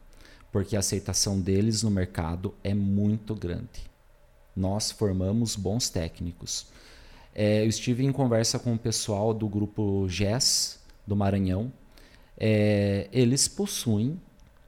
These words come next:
diversos técnicos em Balsas formados no Paraná e querem mais.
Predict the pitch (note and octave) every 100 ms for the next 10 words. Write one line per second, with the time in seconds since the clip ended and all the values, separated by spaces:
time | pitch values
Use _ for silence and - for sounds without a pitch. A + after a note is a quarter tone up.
0 | - - - - F#2+ D3+ F3 G#2 A#2+ C#3+
1 | D#3 - G#2 - F#2+ F2 - G#2 G#2+ C#3+
2 | C#3+ - - - F#2+ F2+ F2+ G2+ - C#3
3 | - - - - - - - - - F3+
4 | A#2+ F#2+ A#2 C3 D#3 A3 C4 C3+ - -
5 | - - - - - - - F2 F2 G#2
6 | A2+ F#2+ F2+ - - -